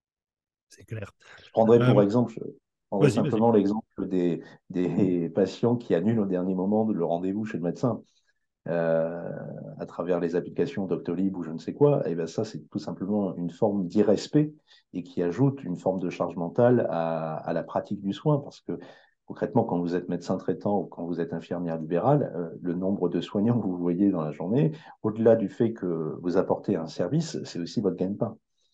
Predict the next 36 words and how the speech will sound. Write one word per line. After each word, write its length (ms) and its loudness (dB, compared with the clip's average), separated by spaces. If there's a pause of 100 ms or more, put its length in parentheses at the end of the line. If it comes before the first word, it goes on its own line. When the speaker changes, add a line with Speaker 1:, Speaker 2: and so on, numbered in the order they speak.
(360)
Speaker 2:
Et, 240 6
euh, 260 4
si, 420 0
euh, 120 4
sur, 500 0
euh, 600 -2
trente-cinq 520 2
patients 440 2
programmés, 800 0
il 60 -8
y 60 -6
en 120 -2
a 120 0
quinze 300 0
qui 140 -4
annulent 220 0
au 60 0
dernier 260 -2
moment, 420 0 (460)
euh, 80 -16
quelque 260 -6
part, 200 0
c'est 120 -8
une, 200 -6
vraiment 460 2
une 120 -2
forme 400 0
d'irrespect 720 2
et, 360 0
et 40 -6
ça 160 -4
met 160 2
à 80 6
mal 240 4
votre, 380 -4
euh, 220 -4